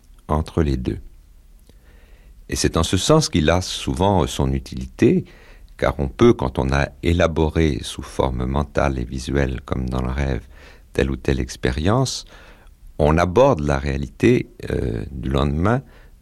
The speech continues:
euh, de façon différente. Il arrive que des, des rêves, euh, on en sente, quand ils, quand ils vous ont vraiment touché de, de près, qu'on en sente encore de façon vague, diffuse, euh, la persistance tout au long de la journée.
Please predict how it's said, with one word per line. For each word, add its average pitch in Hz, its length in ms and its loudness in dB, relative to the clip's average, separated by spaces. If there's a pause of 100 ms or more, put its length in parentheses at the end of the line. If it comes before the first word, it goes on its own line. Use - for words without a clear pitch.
(120)
euh, 64 320 -6
de 65 160 -6
façon - 400 -2
différente. 78 840 -4 (760)
Il - 180 -10
arrive 101 280 2
que - 100 -2
des, 62 260 0
des - 160 -4
rêves, 92 440 -2
euh, 53 160 -4 (360)
on 62 180 -4
en 64 100 -2
sente, - 640 -2 (100)
quand - 220 -8 (180)
ils, - 80 -8 (280)
quand - 180 -6
ils - 80 -8
vous 67 140 -6
ont 65 60 -2
vraiment 71 300 -2
touché - 460 -2
de, 60 240 -6
de 69 240 -4
près, - 340 -2 (460)
qu'on 69 140 2
en 73 100 2
sente 98 300 0
encore 104 360 2
de 80 80 -2
façon 67 680 -2 (520)
vague, 73 680 -2
diffuse, 101 760 2 (100)
euh, 69 100 0
la 69 160 0
persistance - 800 -2
tout - 220 -4
au 69 60 2
long 87 140 2
de 76 80 -2
la 67 80 2
journée. 85 480 -2